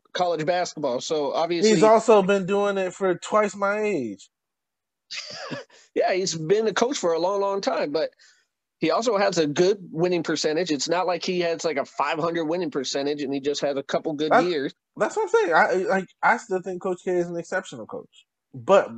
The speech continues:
Speaker 1: It's hard
Speaker 2: based
Speaker 1: to say
Speaker 2: on
Speaker 1: he's
Speaker 2: what
Speaker 1: overrated when he holds the record to everything.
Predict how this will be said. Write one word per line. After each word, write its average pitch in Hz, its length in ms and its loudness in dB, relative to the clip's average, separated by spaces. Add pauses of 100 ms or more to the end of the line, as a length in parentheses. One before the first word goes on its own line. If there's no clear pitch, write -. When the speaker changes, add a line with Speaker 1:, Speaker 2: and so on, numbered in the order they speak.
(540)
Speaker 1:
It's 185 140 2
hard 269 120 6
Speaker 2:
based 285 60 -2
Speaker 1:
to 208 60 4
say 196 140 4
Speaker 2:
on 180 120 2
Speaker 1:
he's 156 100 -4
Speaker 2:
what 170 160 6
Speaker 1:
overrated 170 500 -4 (100)
when 151 240 -4
he 151 240 -4
holds 175 280 -2
the 170 80 -4
record 165 300 -2
to 143 80 0
everything. 120 500 -4